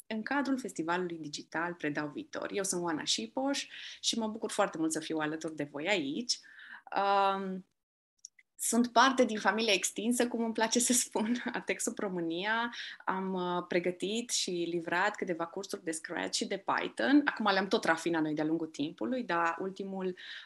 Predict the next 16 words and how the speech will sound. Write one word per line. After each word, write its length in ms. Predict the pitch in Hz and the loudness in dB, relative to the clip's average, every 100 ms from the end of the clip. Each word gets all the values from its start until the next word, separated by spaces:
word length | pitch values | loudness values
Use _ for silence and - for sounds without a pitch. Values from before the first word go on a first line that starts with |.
| - | -10
uh, 420 | 165 160 156 160 - | -6 -4 -4 -6 -4
cel 160 | 175 | -4
de 80 | 170 | -4
începători, 760 | 170 165 160 160 170 170 160 151 | -4 -4 -6 -4 -2 -2 -4 -8
uh, 60 | 151 | -10
cum 280 | 165 165 | -10 -8
zicea 220 | 160 160 170 | -6 -6 -6
și 160 | - | -6
Ana, 200 | 170 160 160 | -4 -6 -6
este 280 | 160 - | -10 -10
disponibil 580 | 151 170 - 165 165 160 | -12 -12 -10 -10 -8 -8
pentru 300 | 160 156 156 | -6 -6 -6
preînscrieri. 1040 | 156 156 151 147 - - 143 196 247 269 - - - - - | -8 -8 -6 -6 -6 -6 -4 -2 0 -2 -4 -12 -14 -14 -2
Uh, 440 | 170 165 165 165 165 | 0 2 0 0 -2
cursul 320 | 202 - 180 | -4 -2 0
de 160 | 170 | 0